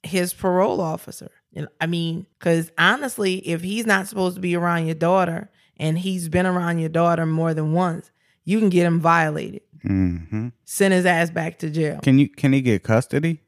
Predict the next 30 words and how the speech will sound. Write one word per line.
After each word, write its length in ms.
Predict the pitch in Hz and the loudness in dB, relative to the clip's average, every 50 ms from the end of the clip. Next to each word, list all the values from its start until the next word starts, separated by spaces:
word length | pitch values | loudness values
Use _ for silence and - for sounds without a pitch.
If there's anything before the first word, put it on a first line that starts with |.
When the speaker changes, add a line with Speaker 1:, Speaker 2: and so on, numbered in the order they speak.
| _ - | _ -2
Speaker 2:
uh, 380 | - 120 123 117 113 104 92 | 2 4 4 6 6 4 2
Speaker 1:
Y-, 40 | 92 - | 2 2
Speaker 2:
full 140 | - 104 117 | 4 4 6
custody? 180 | 120 175 170 117 | 6 6 6 4
Speaker 1:
absolutely. 640 | 120 - - - - 214 - 240 202 175 151 156 - _ _ _ _ | 4 4 4 4 4 4 4 2 0 -2 -2 -4 -8 _ _ _ _
That's 240 | - 165 170 170 - | -2 0 0 0 2
why, 300 | 180 175 170 165 165 170 - | 2 2 4 2 2 0 -2
that's 300 | 165 165 165 170 170 - | -2 0 0 0 -2 -2
why 220 | - 165 160 160 165 | 0 0 2 2 0
I 60 | 170 | -2
said 400 | 165 - 175 165 160 156 156 - | -2 -2 -2 0 0 -2 -2 -4
take 240 | - 170 165 170 - | -4 -4 -2 -2 -2
her 160 | 190 190 190 | -2 -2 -2
to 60 | 196 - | -4 -6
court. 360 | - - 85 78 69 - - _ _ _ _ _ - | -8 -8 -8 -8 -10 -12 -16 _ _ _ _ _ -12
Because 840 | - 160 - 180 165 165 160 160 160 160 160 160 165 185 - _ _ _ - | -10 -4 0 0 2 2 2 2 0 0 -2 -4 -6 -10 -12 _ _ _ 0
in 140 | 170 170 | 0 0
spite 360 | 170 - - 196 185 196 214 208 | 0 0 2 2 4 4 4 2
of 80 | 196 190 | 2 2
it 100 | 180 180 | 4 4
all, 360 | 185 190 180 175 170 165 165 - | 4 4 4 4 2 0 -4 -4
at 160 | - 160 160 175 | -6 -6 -4 -4
this 200 | 175 196 190 - | -4 -4 -4 -4
point, 400 | - 196 180 175 170 170 - 170 | -2 0 0 0 0 -2 -4 -4
you 280 | 170 170 180 175 175 | -4 -2 0 0 2
are 160 | 175 175 170 | 2 2 2
her 120 | 170 170 165 | 2 0 0
father. 500 | - - 165 151 147 147 - - - - _ _ | 0 0 0 0 0 -2 -6 -10 -14 -16 _ _
Legal. 540 | - 139 151 175 180 165 156 - - 165 170 - _ _ - | -8 -2 0 0 0 0 -2 -6 -8 -10 -12 -16 _ _ -6
Speaker 2:
Mm-hmm. 960 | 98 98 85 87 85 87 87 87 87 87 - - - - 170 156 113 85 | -4 -4 -2 -2 -4 -4 -6 -8 -10 -12 -16 -10 -6 -2 0 0 0 0